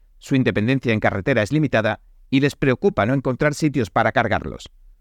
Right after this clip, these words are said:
Algunos analistas de la industria califican los vehículos eléctricos como un producto de nicho para los ricos. Aseguran que van a tener que sobrepasar muchas dificultades si quieren predominar en la industria automotriz.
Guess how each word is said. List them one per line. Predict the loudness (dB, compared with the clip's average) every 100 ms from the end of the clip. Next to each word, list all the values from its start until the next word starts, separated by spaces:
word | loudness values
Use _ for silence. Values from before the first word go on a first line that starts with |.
| _ -20 -8
Algunos | -2 0 0 0
analistas | 0 0 0 -2 -2
de | -2
la | -2
industria | 0 -2 0 -2
califican | 0 -2 -2 -2 -2
los | -2 0
vehículos | -2 0 -2 0
eléctricos | 0 -2 -2 -2 -2 -2
como | -2 -2
un | 0
producto | -2 -2 -2 -2
de | 0
nicho | -2 -2 -2
para | 0 0
los | 0
ricos. | 0 -2 -4 -10 -12 -20 -20 -20 -8
Aseguran | -4 0 2 2
que | 2
van | 0 0
a |
tener | 0 -2 -2
que | -2 -4
sobrepasar | -2 -4 -2 -2 -2
muchas | 0 0 -2
dificultades | -2 -2 -2 0 0 0 -2 -6 -20 -20 -14
si | -6 -2
quieren | 0 -2 0
predominar | 0 0 0 0 0
en | 0 0
la |
industria | 0 0 0 0
automotriz. | 0 2 0 2 0